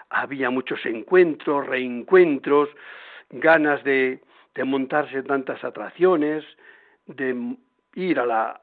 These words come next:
a gozar lo que en la pista del circo nos dan en esas sesiones. Había, había, había, había. Ay, madre mía, eso de había, qué mal suena. Pero yo creo que tenemos que hacer realidad,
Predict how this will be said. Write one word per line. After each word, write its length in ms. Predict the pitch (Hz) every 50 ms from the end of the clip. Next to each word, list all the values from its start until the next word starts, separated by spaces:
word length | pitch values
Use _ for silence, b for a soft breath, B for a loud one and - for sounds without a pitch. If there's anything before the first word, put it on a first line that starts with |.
| _ _
a 140 | - - 156
gozar 640 | 117 123 131 - - 190 190 175 147 - - - b b b b b b b _
lo 240 | 165 - 131 131 -
que 80 | -
en 60 | 127 120
la 160 | 113 - -
pista 260 | 143 131 - - 139
del 200 | 123 120 117 113
circo 640 | - 147 135 127 127 - - 143 127 120 117 113 - _ _ _ _ _
nos 300 | - 131 123 120 117 107
dan 260 | - - 147 139 127 120
en 120 | 120 123
esas 220 | 117 - 117 110 -
sesiones. 580 | - - - - 175 170 165 147 135 135 135 131 - _ b b b b
Había, 420 | - - 139 135 135 135 131 110
había, 300 | 107 113 135 131 123 117
había, 300 | 113 120 123 117 113 113
había. 360 | 110 123 123 120 117 - - B B B B B B B B B B B B B B -
Ay, 160 | 135 143 147
madre 320 | 143 139 139 135 131 131
mía, 200 | 131 135 135 131
eso 140 | 123 - 147
de 140 | 123 127 123
había, 280 | 123 135 135 135 127 -
qué 100 | 156 131
mal 180 | 131 127 123 - -
suena. 300 | 151 131 123 120 117 - _ _ B B B B B B B B B -
Pero 440 | - 143 123 127 127 127 127 127 - - - 117 113
yo 160 | 147 170 165 170
creo 260 | - 160 165 156 143
que 100 | 147 135
tenemos 440 | - 135 135 147 143 143 143 - -
que 80 | 147
hacer 240 | 135 - 180 165 151
realidad, 520 | 147 135 131 127 123 156 175 190 190 -